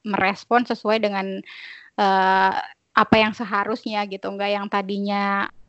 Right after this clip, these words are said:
bahaya jadi, eh, direspon seolah-olah itu tidak terlalu bahaya gitu, atau yang tadinya seharusnya nggak panik, dia malah jadi super panik gitu kan. Jadi ya setuju sih, eh,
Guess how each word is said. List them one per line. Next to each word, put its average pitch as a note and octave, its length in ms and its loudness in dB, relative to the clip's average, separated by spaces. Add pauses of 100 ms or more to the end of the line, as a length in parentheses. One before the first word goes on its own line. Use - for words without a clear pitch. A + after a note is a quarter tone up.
bahaya G#3+ 600 6
jadi, G3+ 460 0 (480)
eh, G3+ 400 0
direspon G#3 800 0 (400)
seolah-olah G#3 560 8
itu C4 480 2 (240)
tidak G#3+ 240 0
terlalu G3 320 0
bahaya G#3 480 4
gitu, G3 160 -8
atau G3+ 160 2
yang A#3+ 160 6
tadinya G#3+ 400 2
seharusnya G#3+ 500 -2
nggak G3 220 0
panik, A#3 340 2
dia A#3+ 160 0
malah G3+ 300 -2
jadi F#3+ 420 -4
super F#3+ 320 0
panik G#3+ 480 0
gitu G3 220 -10
kan. G3 160 -6
Jadi A3+ 320 4
ya F#3+ 100 4
setuju G#3+ 380 2
sih, A#3+ 240 6
eh, F#3+ 560 2